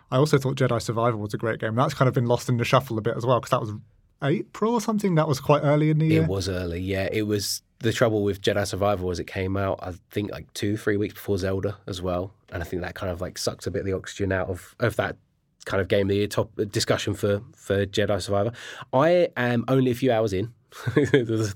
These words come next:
Speaker 2: there's a theme here.
Speaker 1: <laughs>
Speaker 2: Um, but I love it. I, I, even just the intro mission on Coruscant just felt so far and beyond the scope of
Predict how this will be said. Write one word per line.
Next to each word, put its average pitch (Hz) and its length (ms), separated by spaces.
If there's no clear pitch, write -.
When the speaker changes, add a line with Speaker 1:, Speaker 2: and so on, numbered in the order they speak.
Speaker 2:
there's 127 220
a 160 60
theme 156 260
here. 110 160
Speaker 1:
<laughs> 202 240
Speaker 2:
Um, 110 320
but - 60
I 156 120
love 151 180
it. 92 200
I, 143 240
I, 151 280
even 170 280
just 156 160
the 135 160
intro 110 600
mission 117 360
on 87 120
Coruscant 95 560
just - 160
felt 110 360
so 123 340
far 123 340
and 110 80
beyond 107 260
the 95 60
scope 117 520
of 101 520